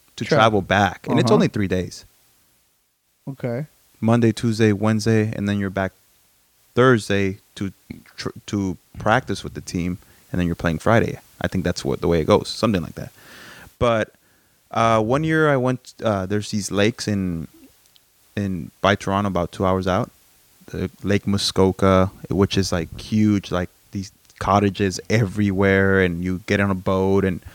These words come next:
Speaker 1: we met some friends out there, and, uh, did that one year.
Speaker 2: Okay.
Speaker 1: Uh, other years, I think I just stayed in Toronto.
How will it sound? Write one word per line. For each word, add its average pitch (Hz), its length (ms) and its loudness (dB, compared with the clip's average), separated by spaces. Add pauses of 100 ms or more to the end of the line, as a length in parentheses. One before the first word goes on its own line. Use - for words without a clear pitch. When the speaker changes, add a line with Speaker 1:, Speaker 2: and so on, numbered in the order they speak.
(180)
Speaker 1:
we 85 80 -2
met 95 240 0
some 101 140 -6
friends 98 400 0
out 95 220 2
there, 98 240 2
and, 80 160 -2 (800)
uh, 76 420 -10 (680)
did 107 160 2
that 98 480 0
one 107 240 0
year. 107 360 4 (160)
Speaker 2:
Okay. 139 440 0
Speaker 1:
Uh, 98 440 2
other 139 220 2
years, 156 260 2
I 143 60 4
think 143 220 -4
I 151 80 0
just 156 160 -4
stayed 143 160 0
in 135 80 0
Toronto. 98 560 -2